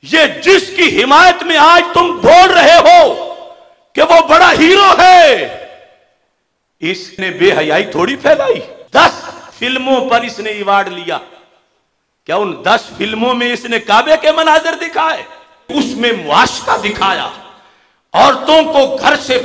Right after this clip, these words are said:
भागने की तरगीब दी। ये बेहयाई का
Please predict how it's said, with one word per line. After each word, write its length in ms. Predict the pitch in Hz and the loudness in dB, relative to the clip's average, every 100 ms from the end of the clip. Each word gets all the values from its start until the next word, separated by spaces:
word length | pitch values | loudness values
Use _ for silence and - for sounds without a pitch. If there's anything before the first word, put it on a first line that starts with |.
| - | -4
भागने 380 | 214 262 294 302 | -2 -2 0 -2
की 180 | - 277 | -2 -12
तरगीब 600 | - 254 - 349 349 - | -6 -6 0 0 0 0
दी। 120 | 302 - - - - _ _ _ _ _ 131 | -2 -4 -12 -20 -20 _ _ _ _ _ _
ये 580 | - 311 381 370 320 - - - - - _ _ - | -4 2 4 6 4 0 -8 -14 -20 -20 _ _ -2
बेहयाई 920 | 339 381 - - 202 240 349 392 359 | 2 2 0 0 0 4 4 4 2
का 300 | 370 320 | 2 0